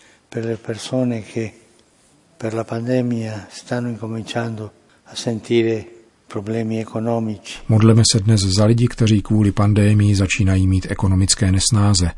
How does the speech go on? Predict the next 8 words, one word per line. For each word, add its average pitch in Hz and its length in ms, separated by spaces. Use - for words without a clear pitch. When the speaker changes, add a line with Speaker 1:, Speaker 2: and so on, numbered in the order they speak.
Speaker 2:
protože 92 380
nemohou 90 320
pracovat 95 540
a 85 160
všechno 87 440
dopadá 90 400
na 90 100
rodinu. 87 360